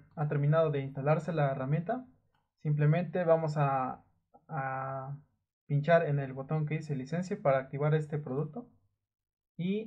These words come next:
abrimos la carpetita que les, eh, comenté hace un momento. Damos un clic en serial.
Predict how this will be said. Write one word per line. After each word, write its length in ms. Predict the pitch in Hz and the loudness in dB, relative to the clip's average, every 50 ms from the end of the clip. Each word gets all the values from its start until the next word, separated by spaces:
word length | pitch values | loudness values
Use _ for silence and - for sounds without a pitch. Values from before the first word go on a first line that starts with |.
| - | -4
abrimos 760 | - 147 139 143 151 165 165 165 160 160 156 151 - - - _ _ _ | -2 -2 0 0 0 0 0 0 0 -2 -2 -6 -8 -12 -18 _ _ _
la 260 | - 135 127 127 123 | -10 -8 -8 -8 -8
carpetita 580 | - 135 131 - - 147 147 156 151 156 151 151 | -8 -8 -8 -8 -8 -8 -6 -2 -2 -2 -2 -2
que 140 | - 139 123 | -4 -8 -8
les, 420 | 123 123 123 127 - - - _ _ _ _ _ _ _ _ _ _ _ _ _ _ _ _ _ - | -8 -8 -10 -10 -14 -18 -20 _ _ _ _ _ _ _ _ _ _ _ _ _ _ _ _ _ -14
eh, 480 | 175 143 131 131 131 131 135 131 139 147 - | -12 -12 -10 -10 -12 -12 -10 -12 -12 -12 -12
comenté 240 | - 131 139 143 151 | -12 -10 -6 -4 -4
hace 100 | 147 151 | 0 2
un 240 | 147 143 143 143 139 | 2 2 2 0 -2
momento. 580 | 139 139 147 160 175 170 - 196 208 - - - _ _ _ _ _ _ _ _ _ _ _ _ _ _ _ _ _ _ _ - | -2 0 0 0 0 0 0 -2 -2 -4 -8 -16 _ _ _ _ _ _ _ _ _ _ _ _ _ _ _ _ _ _ _ -6
Damos 300 | 156 143 143 143 - - | -2 -2 0 0 -2 -2
un 80 | 143 | -2
clic 180 | 147 147 147 147 | -2 0 0 0
en 160 | 147 135 127 | 0 -2 -4
serial. 420 | 143 143 143 143 165 185 226 - | -4 -2 0 2 2 2 0 -4